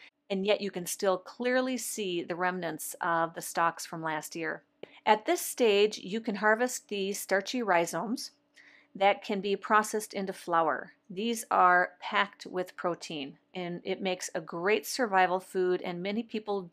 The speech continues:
do use the plant this way by peeling the outer layer and then drying and grinding. It's really mucky work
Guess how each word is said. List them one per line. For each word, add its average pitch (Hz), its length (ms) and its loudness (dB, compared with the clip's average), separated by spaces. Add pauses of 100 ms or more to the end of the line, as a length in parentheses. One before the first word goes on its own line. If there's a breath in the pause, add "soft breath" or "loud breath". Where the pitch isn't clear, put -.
(100)
do 247 200 -4
use 220 360 -4
the 196 80 -6
plant 180 380 -4
this - 220 -10
way 151 340 -2 (500 loud breath)
by 175 340 6
peeling 233 380 0
the - 160 2
outer 190 240 4
layer 175 520 4
and 175 240 -4
then 180 180 -2
drying 175 560 0
and 175 120 -6
grinding. 160 580 -2 (640 loud breath)
It's 185 440 0
really 226 380 -2
mucky 220 380 0
work 220 380 0